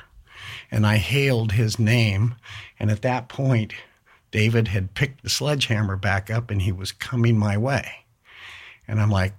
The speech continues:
"Okay, this is dueling hammers. Here we go." David turned and saw the neighbor and decided, "Okay, I'm getting out of here." And he threw the sledgehammer at me. And unfortunately, I was not able to dodge it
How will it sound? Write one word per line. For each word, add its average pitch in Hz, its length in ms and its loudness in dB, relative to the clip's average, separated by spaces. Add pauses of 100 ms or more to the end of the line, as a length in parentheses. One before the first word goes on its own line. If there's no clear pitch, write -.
(120)
"Okay, 131 480 0
this 113 240 0
is 113 180 -4
dueling 117 540 2
hammers. 135 640 2 (380)
Here 104 280 -2
we 123 160 2
go." 131 580 4 (640)
David 131 480 4
turned 135 360 4
and 101 140 2
saw 160 340 4
the 156 100 2
neighbor 143 460 2
and 120 140 4
decided, 120 560 2
"Okay, 123 440 0
I'm 131 200 0
getting 120 360 4
out 123 220 4
of 117 120 2
here." 127 420 0 (540)
And 110 180 4
he 107 180 2
threw 143 380 0
the 123 80 0
sledgehammer 101 720 0
at 92 180 -2
me. 107 160 0
And 95 120 0
unfortunately, 101 760 -2
I 101 100 0
was 90 240 -4
not 120 380 4
able 107 300 2
to 82 100 -8
dodge 85 420 -4
it 101 140 -6